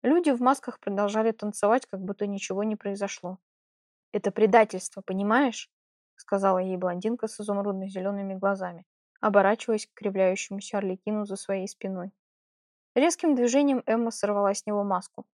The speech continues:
Арлекин задрожал и посмотрел прямо Регине в глаза. Злобный оскал увеличивался в размерах, пока не занял всё видимое ею пространство. Она хотела закричать, но в этот момент проснулась.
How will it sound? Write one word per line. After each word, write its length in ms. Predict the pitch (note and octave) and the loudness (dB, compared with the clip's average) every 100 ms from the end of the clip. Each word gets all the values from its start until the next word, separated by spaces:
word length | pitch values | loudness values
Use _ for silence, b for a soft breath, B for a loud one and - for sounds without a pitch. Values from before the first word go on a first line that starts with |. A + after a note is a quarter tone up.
| _ _ _ _ | _ _ _ _
Арлекин 480 | A3 G#3+ G#3+ - G#3+ | 0 2 2 0 -4
задрожал 540 | F#3+ F#3 F#3 F#3+ A#3 B3+ | -2 0 0 4 4 2
и 140 | A3 | -4
посмотрел 540 | - - G3+ G3 G#3 | -10 -8 -6 0 0
прямо 300 | G#3+ G3+ G3+ | 2 0 0
Регине 340 | G3+ F#3+ G#3 G3+ | -2 -2 -4 -4
в 80 | G3+ | 0
глаза. 380 | G3+ G#3 F#3+ - _ _ _ _ _ _ | 0 0 -4 -8 _ _ _ _ _ _
Злобный 440 | A#3 B3 D4+ D4 C4 | 4 6 8 6 2
оскал 320 | - - C#4 | 2 2 4
увеличивался 720 | A3 G#3 A3+ - G3+ G3 - | 2 0 -4 -4 -6 -6 -4
в 20 | |
размерах, 480 | G3 G3 G#3+ A3+ A3 | -2 -2 0 -2 -2
пока 260 | - G#3 G#3 | -6 -4 -2
не 160 | G3+ | -2
занял 300 | G3 G#3 A3 | -2 -2 -2
всё 240 | G3+ - G#3 | -6 -4 -2
видимое 440 | G3+ G3+ G3+ F#3+ | -2 -4 -4 -4
ею 260 | F#3+ F#3+ F#3+ | -4 -6 -6
пространство. 720 | - G#3 - F3 F#3+ _ _ _ _ _ _ _ _ _ _ _ _ _ - | -8 -10 -10 -10 -10 _ _ _ _ _ _ _ _ _ _ _ _ _ 0
Она 200 | B3+ E4 | 2 4
хотела 360 | F4 D#4 C#4 | 2 4 4
закричать, 600 | B3+ B3 C4 - G#3 G3 | 4 -2 -4 2 0 0
но 80 | G#3+ | -4
в 40 | G3+ | -4
этот 280 | G#3 G3+ | -4 -4
момент 320 | G3+ G3+ A#3 - | -4 -2 -4 -2
проснулась. 640 | - - F3 E3+ F#3 | -4 -4 -12 -12 -12